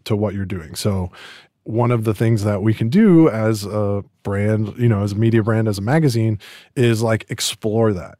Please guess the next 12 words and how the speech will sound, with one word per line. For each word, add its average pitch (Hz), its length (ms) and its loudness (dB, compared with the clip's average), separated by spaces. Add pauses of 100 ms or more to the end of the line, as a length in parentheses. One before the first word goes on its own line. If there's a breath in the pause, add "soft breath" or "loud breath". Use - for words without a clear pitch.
you 104 140 -2
know? 95 260 -4 (360 loud breath)
So 117 600 2
that's 127 400 -2
what 127 240 2
we 117 340 0
set 107 200 0
out 107 160 0
to 107 80 -2
do, 92 180 -6
was, 85 180 -12
like, 92 180 -8